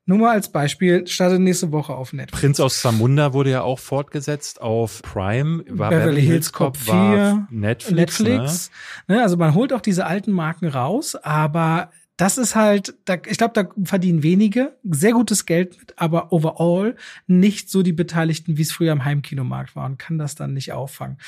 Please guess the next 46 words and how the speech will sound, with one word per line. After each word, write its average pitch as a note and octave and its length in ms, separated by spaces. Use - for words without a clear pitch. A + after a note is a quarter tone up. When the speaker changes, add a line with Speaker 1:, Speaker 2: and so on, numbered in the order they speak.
Speaker 1:
Wo G3 120
wir C#4+ 80
gerade A#3 280
große G#3 320
Namen G3 260
nennen, C3 260
Adam G#3 200
Sandler, G3+ 640
der D#3+ 160
hat G3+ 160
sich - 340
zu - 180
seinem D3 320
Vorteil A3+ 540
auf F3+ 200
Netflix C3+ 600
verkrümelt. B2+ 580
Aber D#3 280
so D#3 120
die D3+ 160
richtig A3 340
großen G3 380
Komödienmacher, D#3 760
ne, F#3+ 140
so E3 120
ein C3+ 120
Ben B2 180
Stiller, G#3 680
so D3 220
ein C3+ 280
vor - 260
allem, F3+ 420
ne, D#3+ 220
verstorbener D3+ 800
Robin C#3 440
Williams, E3+ 420
der C#3 140
für - 120
Komödien B2+ 460
ein A#2+ 60
ganz F3 280
großer G#3+ 360
Name G3 380
auch F#3 200
Speaker 2:
Mhm. F#3 80
Speaker 1:
war F#3 240